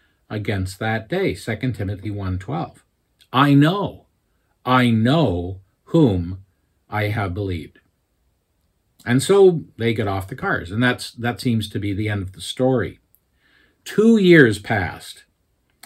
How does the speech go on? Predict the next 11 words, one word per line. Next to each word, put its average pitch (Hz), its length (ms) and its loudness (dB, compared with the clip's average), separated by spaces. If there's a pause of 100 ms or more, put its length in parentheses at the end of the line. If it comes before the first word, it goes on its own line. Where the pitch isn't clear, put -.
(120)
and 127 180 2
then 165 480 2 (3000)
she - 260 2
was 202 220 6
invited 120 720 2 (540)
to 131 260 6
visit 156 560 2
a 165 120 2
lady 113 420 2
who 147 160 4
was 135 340 4